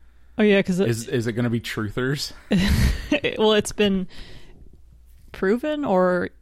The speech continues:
Speaker 1: speculated that calling your followers or, you know, fans
Speaker 2: Are devotees.
Speaker 1: Devotees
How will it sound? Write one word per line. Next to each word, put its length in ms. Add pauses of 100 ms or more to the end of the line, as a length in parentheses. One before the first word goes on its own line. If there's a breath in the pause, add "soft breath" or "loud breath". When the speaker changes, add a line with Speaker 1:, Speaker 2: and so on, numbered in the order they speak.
(100)
Speaker 1:
speculated 680
that 240
calling 720 (500)
your 520
followers 1040
or, 400 (100)
you 80
know, 120
fans 600 (440)
Speaker 2:
Are 100
devotees. 1080
Speaker 1:
Devotees 640